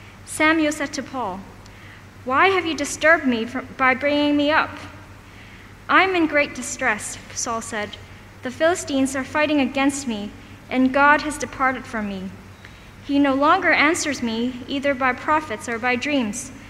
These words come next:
So I have called on you to tell me what to do." Samuel said, "Why do you consult me now that the Lord has departed from you and become your enemy? The Lord has done what he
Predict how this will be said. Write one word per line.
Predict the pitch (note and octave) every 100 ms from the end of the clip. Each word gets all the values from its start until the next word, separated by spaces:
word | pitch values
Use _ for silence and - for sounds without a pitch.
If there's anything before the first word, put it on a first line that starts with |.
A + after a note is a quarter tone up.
| - -
So | - C#4+
I | A#3 D4+
have | D#4+ -
called | D4+ C#4+
on | C4 B3+
you | D4 D4 A3 A3
to | - B3
tell | C4 B3+
me | B3+
what | A#3+ A#3+
to |
do." | A#3 G#3 F3+ F#3 - - - - - - - - - -
Samuel | - - D#4 E4 E4
said, | C#4+ A3+ G3+ - - - - -
"Why | - C4+ E4+
do |
you | A4+
consult | A4 F#4+ F#4 F#4 G4
me | B3 A#3+
now | B3+ C#4
that | D4+ D4
the | C#4 C#4+
Lord | D#4 D#4+
has | D4+
departed | - - D#4+ F4+ E4+
from | - A3
you | G#3+ G#3 -
and | A#3
become | B3 C4+ C#4+
your | C#4 C#4+
enemy? | D#4+ C#4+ A3 G#3 - - - - - - -
The | B3+
Lord | B3+ D4+
has | D#4+ D#4
done | - D4 D4+ D4
what | D4
he | D4+